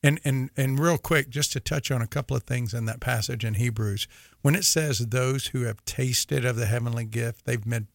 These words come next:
been made partakers of the Holy Spirit,"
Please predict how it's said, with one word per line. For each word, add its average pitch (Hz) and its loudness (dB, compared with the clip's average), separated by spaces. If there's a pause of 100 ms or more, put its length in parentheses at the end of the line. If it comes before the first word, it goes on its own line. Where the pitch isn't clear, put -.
(180)
been 123 2
made 113 2 (380)
partakers 123 0
of 127 0
the 120 2
Holy 127 0
Spirit," - -4